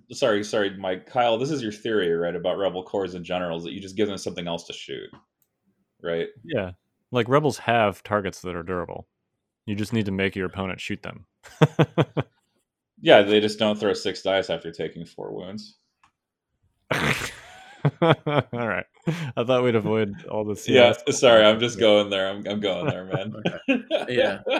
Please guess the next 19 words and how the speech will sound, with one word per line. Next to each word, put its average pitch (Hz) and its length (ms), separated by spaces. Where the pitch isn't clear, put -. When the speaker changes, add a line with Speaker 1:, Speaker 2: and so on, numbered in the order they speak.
Speaker 3:
I 143 80
mean, 160 140
I 151 180
just, 170 280
I'm 147 120
not 135 200
sure 120 140
that 165 220
Cassian 98 560
and 82 140
Jin 82 220
are 69 100
durable 67 420
enough 65 260
to - 80
hold 71 200
up 73 160
under 73 140
pressure - 540